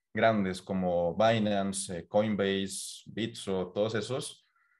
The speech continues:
Si el proyecto no se encuentra en esos exchanges, pues ya lo busco en, en Uniswap.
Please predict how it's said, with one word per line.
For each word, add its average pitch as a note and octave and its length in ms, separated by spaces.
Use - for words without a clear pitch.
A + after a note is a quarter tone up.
Si - 120
el A#2 80
proyecto A#2 300
no D3 60
se C#3+ 100
encuentra C3 460
en A#2+ 60
esos A2+ 160
exchanges, A2+ 520
pues G#2 120
ya G2+ 100
lo A2 100
busco G#2+ 320
en, G2+ 220
en F#2+ 180
Uniswap. A2 360